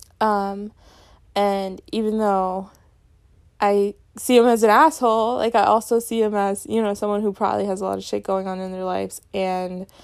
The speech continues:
um, you know, fuck these jobs anyways. <laughs> Ah, shit. Th-, that was just, like, my lovely monologue, but, um,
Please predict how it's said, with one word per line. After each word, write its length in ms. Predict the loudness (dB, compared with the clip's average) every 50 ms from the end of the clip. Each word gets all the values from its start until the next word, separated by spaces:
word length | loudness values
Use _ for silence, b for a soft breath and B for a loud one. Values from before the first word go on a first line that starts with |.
| b b b b b b b b b _
um, 640 | -2 -2 -2 -2 -2 -4 -6 -8 -10 -12 -12 -14 -18 _ _ _ _ -8
you 140 | -6 -4
know, 160 | -2 -4 -4 0
fuck 260 | 0 0 0 0 -2
these 160 | -4 -4 -2
jobs 320 | 0 2 2 2 2 2
anyways. 800 | 0 0 0 0 0 0 0 0 0 0 0 -2 -2 -2 -4 -8 -12 -10
<laughs> 40 | -10 -10 -10 -4 -2 -2 -2 -2 B 0 2 2 2 2 2 0 -4 B 2 4 8
Ah, 720 | 8 10 10 10 10 8 8 6 6 4 2 0 -2 -6 -8 -10 -14 -18 _
shit. 720 | -20 -18 -10 -2 2 4 6 6 6 4 0 -2 -6 -12 -18 _ _ -18 -18 -18 _ -20 _ _ _ _ _ _ _ _ -10 -2
Th-, 220 | 0 0 0 0 0
that 220 | 2 4 4 6
was 240 | 6 4 2 2 0
just, 200 | -2 -2 -2 -2
like, 180 | -4 -4 -2 -2
my 400 | -2 -2 -2 -2 -4 -6 -10 -10 _
lovely 400 | -2 2 2 2 2 2 0 0
monologue, 560 | 0 0 -2 -2 -2 0 0 0 0 -2 0
but, 380 | 2 4 6 6 4 2 0 2
um, 640 | 4 4 6 6 4 2 0 -2 -4 -8 -10 -10